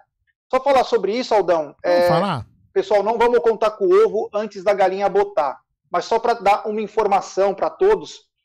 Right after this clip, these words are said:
Speaker 1: se porventura o Palmeiras for pra final, não teremos torcida.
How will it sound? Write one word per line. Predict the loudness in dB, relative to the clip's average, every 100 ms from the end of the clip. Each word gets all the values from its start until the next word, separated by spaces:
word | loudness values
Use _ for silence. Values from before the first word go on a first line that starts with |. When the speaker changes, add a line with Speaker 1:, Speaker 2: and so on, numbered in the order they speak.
| _ _ _ _ _
Speaker 1:
se | -6 -2
porventura | -2 -2 -2 -4 -4 0 2 2
o | 2
Palmeiras | 0 0 0 -2
for | -4 0 2 2
pra | 0 -4
final, | -4 -8 -4 -2 -2 -4 _ _ _ _ _ _ _
não | -4 -2 -2 -4
teremos | -2 2 4 4 2 -2 -8
torcida. | -2 -2 -2 -10 -8 -6 -6 -8